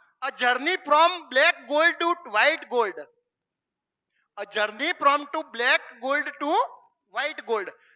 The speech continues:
આ પુસ્તક છે અને કોણે લખ્યું છે ભાઈ? તો કુલદીપ ગુપ્તાએ, જેનું વિમોચન નરેન્દ્ર મોદી સાહેબે કર્યું છે.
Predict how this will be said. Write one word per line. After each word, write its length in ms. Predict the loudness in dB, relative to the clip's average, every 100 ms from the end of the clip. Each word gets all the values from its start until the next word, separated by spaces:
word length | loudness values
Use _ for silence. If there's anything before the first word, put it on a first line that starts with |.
| -14
આ 60 |
પુસ્તક 520 | -12 -10 -12 -6 -6 -6 -6
છે 180 | 0 0 -2 _ _ -12
અને 140 | -10
કોણે 460 | -6 2 4 6 4
લખ્યું 300 | 2 0 0
છે 100 | 2
ભાઈ? 320 | 4 2 0 -8 _ _ _
તો 80 | -18 -10
કુલદીપ 580 | -8 -6 -4 0 2 0 -6 -20 _ _
ગુપ્તાએ, 720 | _ -20 -20 _ -2 0 -2 -8 -14 _ _
જેનું 280 | -10 -8 -10
વિમોચન 480 | -8 2 2 4 2
નરેન્દ્ર 380 | 4 4 4 2
મોદી 320 | 0 -2 -2
સાહેબે 300 | -2 -2 -2
કર્યું 240 | -4 -8
છે. 280 | -12 -16